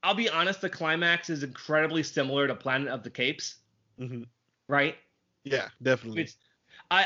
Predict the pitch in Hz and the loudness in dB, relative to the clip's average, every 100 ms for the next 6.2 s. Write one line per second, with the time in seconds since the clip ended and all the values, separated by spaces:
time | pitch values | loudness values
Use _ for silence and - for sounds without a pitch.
0 | - 208 226 240 262 247 - 220 220 180 | 4 4 4 2 -2 -2 -2 -2 0 0
1 | 175 175 208 196 170 160 160 160 - 170 | 0 0 0 0 4 4 4 2 -2 -2
2 | - 156 135 143 143 147 143 139 135 131 | -2 -4 0 0 0 -4 -2 -2 0 -2
3 | 127 127 120 110 127 147 170 - _ _ | -2 -2 -6 -4 0 0 -2 -8 _ _
4 | _ 131 135 139 156 - 320 302 294 - | _ 2 4 2 -2 0 0 2 0 2
5 | 311 - 156 135 135 156 - _ - 147 | 2 2 2 2 0 -4 -12 _ 0 2
6 | 151 | 4